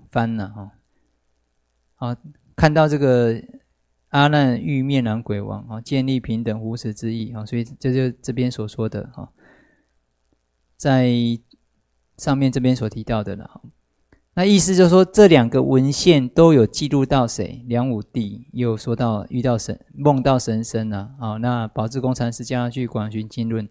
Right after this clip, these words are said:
但是在佛祖统计呢，就省略，就把这个阿难遇到这个面南鬼王的事情就省略的哈，因为这个面南鬼王的事情，经典是在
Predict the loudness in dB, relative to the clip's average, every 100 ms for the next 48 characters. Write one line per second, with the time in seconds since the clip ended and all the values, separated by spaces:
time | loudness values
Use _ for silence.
0 | -14 -20 -20 _ -2 0 0 4 4 4
1 | 0 0 -2 -2 -4 -2 -2 0 -4 -8
2 | _ _ _ -4 -2 -2 -4 -2 -2 -2
3 | -2 -2 -2 -2 -2 -4 -4 -10 _ _
4 | _ -2 0 2 0 0 0 0 0 -2
5 | -2 -4 -4 -4 -4 -8 -6 -6 -6 -10
6 | -8 -8 -10 -10 -8 -8 -10 -18 -20 -20
7 | _ _ -6 -2 -2 -2 -2 0 0 0
8 | 2 0 0 0 -2 -4 -4 -4 -4 -6
9 | -12 -16 _ _ _ _ _ -14 -2 0
10 | 0 0 -2 -4 -6 -8 -2 0 0 -4